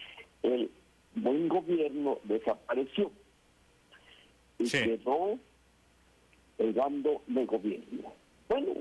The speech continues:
Speaker 1: en este aspecto, ¿qué podemos hacer? Ya no votar por ellos, aunque nos prometan las peras, manzanas y, y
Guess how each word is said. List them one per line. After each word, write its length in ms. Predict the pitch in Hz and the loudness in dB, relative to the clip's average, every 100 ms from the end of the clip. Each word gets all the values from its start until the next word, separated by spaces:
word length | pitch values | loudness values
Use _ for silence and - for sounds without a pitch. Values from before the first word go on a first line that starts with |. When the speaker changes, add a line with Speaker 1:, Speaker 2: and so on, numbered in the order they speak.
| - | -4
Speaker 1:
en 220 | - - | -2 0
este 280 | 220 - - | 0 0 0
aspecto, 680 | 240 - - - - - 427 - - _ - - | 0 0 -2 -2 -4 0 0 -2 -20 _ -10 -2
¿qué 60 | 214 | 0
podemos 520 | - 202 165 131 113 | 2 2 2 2 -2
hacer? 240 | - 131 120 - _ - - | -4 -8 -8 -12 _ -20 -2
Ya 240 | 131 170 160 | 2 4 4
no 100 | 147 | 2
votar 340 | 120 113 104 - | 2 0 0 0
por 140 | 101 | 2
ellos, 360 | 98 127 180 254 - | 4 4 2 -2 0
aunque 500 | 165 170 165 - 151 | 0 0 0 0 0
nos 220 | 147 143 - | 2 -2 0
prometan 720 | 139 135 135 156 165 170 165 | 2 2 2 0 2 0 2
las 100 | 156 - - | 2 -2 -2
peras, 320 | 147 151 156 | 2 2 2
manzanas 760 | 151 139 123 - 135 143 151 - | 0 0 0 0 0 2 0 2
y, 200 | 139 131 | 0 2
y 260 | 110 110 | 0 -4